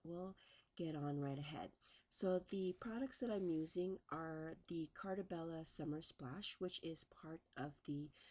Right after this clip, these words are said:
monthly kit or the Flavors of the Month kit of July two thousand eighteen for the Scrap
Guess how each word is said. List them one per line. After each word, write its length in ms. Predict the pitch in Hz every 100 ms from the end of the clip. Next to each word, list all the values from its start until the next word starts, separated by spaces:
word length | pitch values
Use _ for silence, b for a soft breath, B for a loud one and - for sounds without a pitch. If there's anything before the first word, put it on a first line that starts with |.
| B -
monthly 540 | 175 185 185 180 180 -
kit 220 | - 143 - -
or 200 | 147 151 147
the 280 | 151 143 139
Flavors 420 | - 202 202 196
of 100 | 156
the 100 | -
Month 300 | 139 131 135 -
kit 180 | 143 - b b b
of 180 | 151 139
July 480 | - 147 139 131 131
two 160 | - 151
thousand 340 | 147 135 139
eighteen 420 | 123 117 - 127 131
for 160 | - 143
the 120 | 143
Scrap 340 | 139 - 117